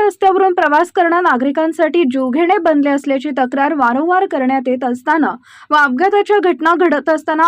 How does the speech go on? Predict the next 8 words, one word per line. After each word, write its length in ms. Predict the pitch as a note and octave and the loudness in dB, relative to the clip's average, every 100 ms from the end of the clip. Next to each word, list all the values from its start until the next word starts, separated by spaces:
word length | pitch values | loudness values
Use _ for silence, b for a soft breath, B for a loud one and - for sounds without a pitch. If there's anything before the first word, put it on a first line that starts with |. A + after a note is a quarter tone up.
| E4 | 2
आज 240 | C#4+ C#4 | 0 0
या 200 | C4 C4+ | 0 2
रस्त्यावरून 560 | F#4 F4 - F4 E4+ E4 | 2 0 -2 0 0 -2
जात 260 | D4+ C#4 C#4+ | -2 -2 -2
असताना 400 | D#4 D4+ D4 D#4+ | -4 -2 0 -2
खडीवरून 560 | C#4+ C4 C#4+ D4 E4 D4 | -2 -2 -2 -2 -2 -2
दुचाकी 460 | C4+ C4 C4+ D#4 | -2 -2 -4 -4
घसरून 540 | C4 B3 A#3+ E4+ C#4+ | -4 -4 -2 0 0